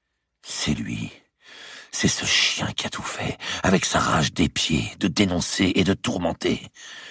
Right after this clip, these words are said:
Il me le paiera, il me le paiera de sa peau. Mais le garde des Sceaux n'avait pas achevé sa lecture. «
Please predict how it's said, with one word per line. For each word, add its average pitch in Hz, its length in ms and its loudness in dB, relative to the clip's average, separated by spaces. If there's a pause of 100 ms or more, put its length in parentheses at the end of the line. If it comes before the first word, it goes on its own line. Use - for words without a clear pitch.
(480)
Il 90 120 4
me 71 100 0
le 65 120 2
paiera, - 600 2 (640)
il 104 120 4
me 85 120 2
le 80 100 4
paiera 80 400 2
de 76 100 -2
sa - 200 2
peau. - 400 0 (1500)
Mais 71 200 2
le 65 100 0
garde 65 280 2
des 67 160 -2
Sceaux 60 260 -4
n'avait 58 220 -6
pas - 220 -4
achevé - 220 -4
sa - 140 -4
lecture. « - 640 -10